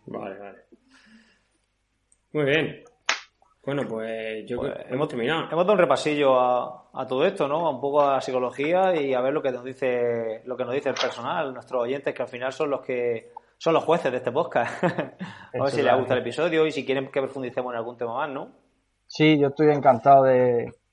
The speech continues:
Speaker 3: de haber venido y para lo que queráis estoy.
Speaker 1: Muy bien, pues ahora nos podrías decir el correo, la web o dónde podemos encontrarte para que si alguien quiere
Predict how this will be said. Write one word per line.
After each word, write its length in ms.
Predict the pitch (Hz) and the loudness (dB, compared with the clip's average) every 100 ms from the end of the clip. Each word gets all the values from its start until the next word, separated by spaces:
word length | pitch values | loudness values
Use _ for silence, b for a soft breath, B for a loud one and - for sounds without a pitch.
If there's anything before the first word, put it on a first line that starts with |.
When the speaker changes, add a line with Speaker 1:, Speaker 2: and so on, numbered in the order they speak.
| _ _ _ | _ _ _
Speaker 3:
de 100 | 131 135 | 4 6
haber 200 | 131 131 | 6 4
venido 560 | 127 135 151 165 180 - _ _ _ _ | 2 2 4 2 2 -6 _ _ _ _
y 400 | - 131 123 123 | -8 -2 0 0
para 280 | 120 120 117 | 2 4 6
lo 100 | 120 | 4
que 120 | 120 | 2
queráis 540 | 117 120 123 135 147 135 | 0 2 4 4 0 -4
estoy. 380 | 120 - - 110 110 _ _ | -8 -8 -4 -4 -6 _ _
Speaker 1:
Muy 120 | 143 | -4
bien, 200 | 139 151 - | -2 -2 -2
pues 300 | 120 120 120 - - | -4 -4 -6 -12 -8
ahora 360 | 120 143 165 | -4 -2 -2
nos 140 | 160 139 | -4 -2
podrías 300 | 135 139 127 | -2 0 -2
decir 680 | 120 135 127 120 113 - _ _ _ _ _ _ | -4 0 0 0 -6 -14 _ _ _ _ _ _
el 260 | - 131 120 | -4 -2 -2
correo, 640 | 120 117 131 156 143 139 135 | -4 0 2 4 2 2 -2
la 580 | 120 113 113 110 110 | -4 -6 -8 -8 -10
web 400 | 104 139 147 131 | -4 0 0 0
o 60 | 123 | -2
dónde 220 | 123 123 | -4 -4
podemos 300 | 113 120 117 | -4 -6 -8
encontrarte 560 | 120 120 117 123 151 147 | -10 -10 -6 -6 -6 -6
para 200 | 117 113 | -6 -6
que 220 | 110 113 | -6 -6
si 120 | 110 123 | -6 -6
alguien 240 | 127 131 | -4 -4
quiere 800 | 135 127 127 127 127 123 123 - | -2 0 2 2 2 0 -4 -14